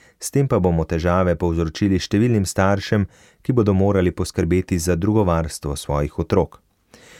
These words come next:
Z družbeno neodgovornim obnašanjem lahko veliko škode naredimo tudi v podjetju, kjer smo zaposleni. Če se virus razširi po podjetju, bi to v skrajnem primeru najverjetneje moralo vsaj za nekaj časa zapreti vrata.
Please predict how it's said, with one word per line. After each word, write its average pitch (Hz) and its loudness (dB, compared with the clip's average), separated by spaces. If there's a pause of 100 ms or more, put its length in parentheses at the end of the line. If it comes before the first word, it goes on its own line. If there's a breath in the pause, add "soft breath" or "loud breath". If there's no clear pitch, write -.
(300 loud breath)
Z 113 -2
družbeno 127 4
neodgovornim 101 2
obnašanjem 110 0
lahko 82 -2
veliko 80 -2
škode 95 2
naredimo 92 2
tudi 95 0
v 95 4
podjetju, 98 0
kjer 82 0
smo 85 -2
zaposleni. 76 -4 (500 loud breath)
Če 113 2
se 107 0
virus 123 2
razširi 95 0
po 92 -2
podjetju, 98 0
bi 87 0
to 78 -2
v 76 -2
skrajnem 85 0
primeru 90 2
najverjetneje 92 0
moralo 90 2
vsaj 113 -2
za 104 0
nekaj 101 0
časa 82 -2
zapreti 80 -2
vrata. 80 0